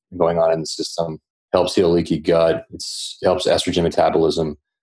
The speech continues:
Really, really good stuff. So that's one. I think glutathione is our mas-, one of our master antioxidants. Glutathione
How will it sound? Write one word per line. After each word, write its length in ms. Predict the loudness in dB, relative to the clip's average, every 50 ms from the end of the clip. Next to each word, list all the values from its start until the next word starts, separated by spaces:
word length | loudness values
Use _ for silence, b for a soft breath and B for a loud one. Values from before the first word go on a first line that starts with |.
| _ _ _ _ _ _ _
Really, 220 | 2 2 4 4 4
really 160 | 4 4 4
good 160 | 2 0 0
stuff. 420 | 0 0 2 2 2 0 -4 -12 -20 _ _
So 260 | -4 0 2 2 4
that's 240 | 4 4 2 2 2
one. 400 | 2 2 4 4 2 2 0 -4 -8 _ _ _ _ _ _ _ _ _ _ -2
I 80 | -2
think 380 | 0 2 2 2 2 0 -4 -8
glutathione 960 | -4 0 2 2 2 2 2 2 2 2 4 4 4 2 2 2 2 0 -2 -4 _ _ _ _ _ _ _ _ _ _ _ _ _ _ _ _ _ _ -2
is 120 | 2 2 4
our 140 | 4 4
mas-, 440 | 4 4 4 4 4 2 0 0 0
one 100 | 2 4 4
of 40 |
our 80 | 4 4
master 480 | 4 4 4 4 2 2 2 2 2 2
antioxidants. 960 | 4 4 2 4 4 4 4 4 4 2 2 2 2 2 2 0 -2 -4 -4
Glutathione 680 | 0 2 2 2 2 2 2 2 4 4 2 2 0